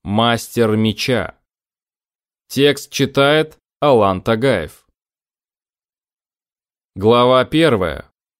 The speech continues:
«Жалкие крохи». Молодой человек медленно протискивался сквозь плотные ряды пассажиров.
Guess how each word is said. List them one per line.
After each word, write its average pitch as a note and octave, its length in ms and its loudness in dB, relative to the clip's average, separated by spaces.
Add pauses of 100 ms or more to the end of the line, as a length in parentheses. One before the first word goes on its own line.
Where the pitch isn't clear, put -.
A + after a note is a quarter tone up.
(420)
«Жалкие A2 680 0
крохи». A2 600 -2 (2000)
Молодой C3+ 520 2
человек F3+ 560 2
медленно C#3+ 640 2
протискивался G2+ 1000 -2
сквозь G2 400 -4
плотные G2+ 600 -2
ряды F#2 320 -6
пассажиров. G#2+ 760 -6